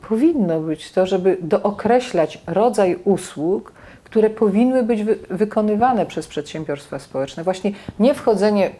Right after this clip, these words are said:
w dotacje, że a to tej fundacji, innej fundacji, temu stowarzyszeniu my damy dotacje. Bo to raz wypływa i koniec. I oni jakoś się gospodarują. Ale jeżeli dane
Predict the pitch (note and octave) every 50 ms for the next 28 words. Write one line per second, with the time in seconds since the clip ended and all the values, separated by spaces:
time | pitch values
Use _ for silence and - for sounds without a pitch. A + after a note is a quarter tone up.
0 | _ _ _ _ - E3+ D3 D3+ D#3+ G3+ G3 G3 G#3+ G3 G3 G3 - - F3 E3
1 | E3 D3+ D3 - D3 - - G3+ G#3+ G3+ - G#3 F#3 F3+ F3 E3+ E3+ - - D#4
2 | A#3+ - G3 G3 G3 F#3 F#3 F#3 - - F3+ F3 F#3 F3 E3+ A#3+ - - - -
3 | G3 G#3 G#3+ G#3 G#3 - - F#3 F3+ F#3 F3+ F3 F3 - - F#3+ F#3 F3+ F3+ F#3
4 | F#3 F3+ F3 F#3 F3+ E3+ E3 D#3+ D#3+ E3 D#3 D#3 - E3+ C#3 - - - - G#2
5 | - - - - - - - - - A3+ - C#4+ B3+ C4 B3+ A3 G3+ A3 B3 A#3+
6 | - - C4+ C4+ B3 B3+ B3+ B3+ B3 B3 - C4 B3 G#3 D#3+ C#3+ C#3+ - - -
7 | - - - D#4 C#4+ C4 B3+ B3+ A#3+ A#3+ B3 A#3 A3 - - A#3 G#3+ G#3 G#3 -
8 | - - G#3+ G#3 G#3+ G#3 G3+ E3 C3+ B2 B2 - - - - - - - - D#3+
9 | E3+ F3 F3 F3+ F#3+ F#3+ A#3+ C4 C4 B3+ A3+ F#3+ A3 A3+ A3+ A3 G#3+ G#3 G3+ F#3+
10 | F#3 F#3